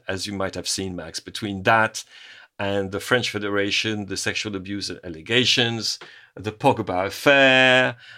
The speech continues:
Mbappe, uh, not wanting to be part of a photo shoot with the French national team, then joining it and, uh, joining in it. It's absolutely extraordinary. But this refereeing thing, French referees were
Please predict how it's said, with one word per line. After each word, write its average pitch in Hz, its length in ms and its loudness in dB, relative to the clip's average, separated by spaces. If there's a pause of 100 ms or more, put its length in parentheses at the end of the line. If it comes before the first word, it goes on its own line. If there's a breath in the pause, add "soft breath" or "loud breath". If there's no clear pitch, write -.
(240 loud breath)
Mbappe, 120 840 2
uh, 101 80 2
not 107 300 -4
wanting 101 380 -6
to - 140 -10
be 95 160 -10
part 92 380 -4
of 90 140 -10
a 90 40 -12
photo 110 320 -4
shoot - 280 -6
with 95 100 -12
the 92 60 -12
French - 300 -8
national 95 420 -8
team, 101 260 -8
then 135 340 4
joining 123 540 4
it 117 480 -2 (100)
and, 113 240 -6
uh, 110 220 -12
joining 113 300 -4
in 110 140 -4
it. 87 280 -12
It's 156 160 -2
absolutely 196 460 -2
extraordinary. 113 520 -2 (380 loud breath)
But 151 240 4
this 196 240 2
refereeing 156 380 2
thing, 120 320 2 (280 soft breath)
French - 280 2
referees 175 320 2
were 143 160 4